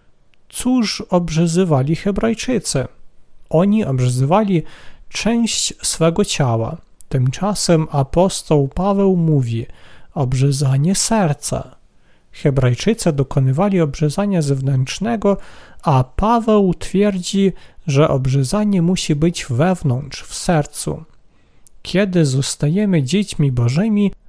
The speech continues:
Pan mówi do nas w naszych sercach. Paweł nie powiada nam o obrzezaniu zewnętrznym,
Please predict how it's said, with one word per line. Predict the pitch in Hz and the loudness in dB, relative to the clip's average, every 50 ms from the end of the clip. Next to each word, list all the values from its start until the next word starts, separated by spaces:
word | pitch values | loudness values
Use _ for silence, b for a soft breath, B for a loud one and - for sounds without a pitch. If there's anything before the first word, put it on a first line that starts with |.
| - - - | -16 -4 2
Pan | - 185 208 233 226 214 185 | 2 2 4 4 2 2 2
mówi | 185 190 208 202 190 190 175 | 4 4 4 4 4 2 2
do | 139 139 156 165 175 | 4 6 6 6 6
nas | 175 175 180 180 - - - | 6 4 4 4 2 -2 -6
w | - - - | -6 -2 0
naszych | 160 147 147 143 - - - 185 - - | 2 4 4 4 2 2 -2 -2 -2 -2
sercach. | - - - 127 120 117 - - - - - - - - - - - - - - _ - _ _ _ _ - _ _ - _ - | -2 0 2 2 0 0 -4 -8 -8 -8 -8 -8 -8 -14 -20 -20 -20 -20 -20 -20 _ -20 _ _ _ _ -20 _ _ -20 _ -6
Paweł | - - 190 214 220 208 202 190 190 190 180 | -2 0 2 2 4 6 6 6 6 6 4
nie | 165 170 165 160 | 4 4 4 2
powiada | 156 - 151 151 143 135 156 190 208 185 175 175 | 2 2 2 2 2 2 2 0 0 2 2 2
nam | 170 165 175 175 175 - | 4 4 4 4 2 2
o | - 143 143 | 0 2 2
obrzezaniu | 147 139 135 135 156 147 139 147 135 131 143 151 156 | 2 0 0 2 2 2 4 4 4 4 4 2 2
zewnętrznym, | 151 - 180 170 - - 220 214 202 175 - - - 139 123 123 123 | 2 0 -4 -4 -2 -2 0 2 0 0 -2 -4 -4 -2 -2 -2 -4